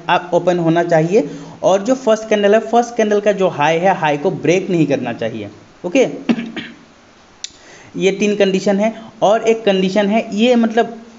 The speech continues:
हंड्रेड परसेंट मतलब कंपलसरी ऐसा कुछ नहीं है। अगर इसका जो वॉल्यूम है, ओके,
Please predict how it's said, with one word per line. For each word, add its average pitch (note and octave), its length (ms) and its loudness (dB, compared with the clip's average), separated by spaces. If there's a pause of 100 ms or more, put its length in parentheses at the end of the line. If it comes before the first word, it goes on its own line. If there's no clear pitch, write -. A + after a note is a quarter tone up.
(200)
हंड्रेड F3 320 0
परसेंट G#3 320 0
मतलब G#3 160 2
कंपलसरी F#3 640 -2
ऐसा D3+ 240 -2
कुछ E3+ 260 -4
नहीं D#3+ 160 2
है। - 260 -2 (180)
अगर G3+ 220 2
इसका G3 300 2
जो G3+ 160 2
वॉल्यूम D#3+ 460 2
है, B2+ 140 -4
ओके, D#3+ 400 0